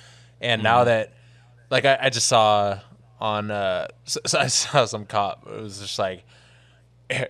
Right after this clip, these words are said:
Speaker 1: Antifa's ruined this profession. Like, we're not even respected anymore."
Speaker 2: Yeah.
Speaker 1: And it's like, so, like, that's huge for that. Like, literally, it's like, that's, yeah, exactly. So
Speaker 2: And, and it's funny 'cause, like,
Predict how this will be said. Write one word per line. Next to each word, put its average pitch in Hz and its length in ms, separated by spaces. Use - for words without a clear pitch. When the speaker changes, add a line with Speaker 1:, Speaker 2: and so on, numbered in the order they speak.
Speaker 1:
Antifa's 139 440
ruined 127 340
this - 160
profession. 104 560
Like, 101 180
we're 120 220
not 120 140
even 107 160
respected 104 500
anymore." 95 240
Speaker 2:
Yeah. 90 220
Speaker 1:
And 120 180
it's 123 140
like, 110 180
so, 135 100
like, 117 200
that's 139 180
huge 113 400
for 117 100
that. 107 200
Like, 117 160
literally, 117 460
it's 101 200
like, 104 220
that's, 107 360
yeah, 95 240
exactly. 90 520
So - 180
Speaker 2:
And, 95 100
and 170 80
it's 156 120
funny 175 240
'cause, 135 200
like, 127 320